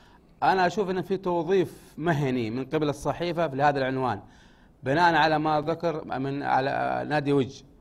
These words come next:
يعني تص-، العنوان صراحة كان في قمة العمل المهني، بغض النظر هو عملية ربط بين النادي وبين اللاعب وبين حديث، آه، منسوب لنادي آخر. فعلى مستوى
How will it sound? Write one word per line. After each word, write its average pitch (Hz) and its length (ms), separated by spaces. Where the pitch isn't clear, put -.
يعني 117 240
تص-، 135 240
العنوان 127 500
صراحة 170 320
كان 156 380
في 151 120
قمة 175 420
العمل 135 580
المهني، 123 480
بغض 156 280
النظر 156 280
هو 147 140
عملية 160 420
ربط 180 300
بين 156 240
النادي 147 760
وبين 143 320
اللاعب 151 460
وبين 151 220
حديث، 143 400
آه، 135 340
منسوب 143 440
لنادي 151 380
آخر. 180 460
فعلى 147 420
مستوى 170 520